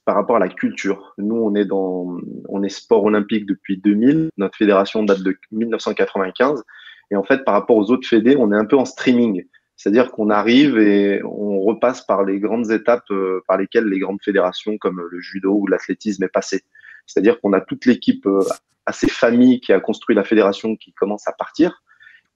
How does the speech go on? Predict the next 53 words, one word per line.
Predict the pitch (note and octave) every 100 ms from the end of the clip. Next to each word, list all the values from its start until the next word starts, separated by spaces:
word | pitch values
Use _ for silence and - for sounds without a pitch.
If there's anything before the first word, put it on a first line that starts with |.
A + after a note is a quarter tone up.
| A2
Et, | G2
euh, | F#2 F2+ F2 E2 -
on | F#2+
commence | F#2+ G#2 A#2 G#2
à |
se | -
retrouver | G#2 - G2+ B2
entre, | B2+ F#2 -
euh, | F#2+ F#2+ F#2 F#2 F2 F2
acteurs | G#2+ - B2 C3
et | G#2
jeunes | G2 A2 G2+
acteurs, | - - D3+ D#3 _
anciens | - G2+ A2
acteurs | G#2 - A2+
et | G2
jeunes | G2+ G2+
acteurs | F#2+ - - -
qui | -
doivent | G#2 A2
cohabiter | - A#2+ A2 G#2 B2+
dans | A2 G2
ce | -
monde-là. | G2 F#2+ A2 E3 _ _ _ _ _ -
Et, | G#2 F#2+
euh, | F2+ F2 -
et | G2+
bien | G2+ G2
entendu, | G2 G#2 G#2+ B2
avec | G2 G2
les | G2
anciens | G2+ G#2+ G#2+
acteurs, | G#2 - A#2 A2
il |
y |
a | F#2
cette | - F2+
culture, | - G#2+ - A#2+ A2+ F#2
euh, | F2+ F2+
de | F#2
l'amateurisme, | F#2+ G2 G2 G#2+ G#2+ B2 A#2 G2+
du | F2+ F#2+
bénévolat, | G2+ G2+ F#2+ G2 G#2+ A#2+ A#2+
de | G2+ F#2
la | F2+
passion, | - G#2 - A2 A#2 A#2
donc | G2+ F#2
créer | - G2+
une | G2+
association | F#2+ G2 - G2 A2+
pour | G2 -
partager | - - F#2+ G2+
notre, | F2+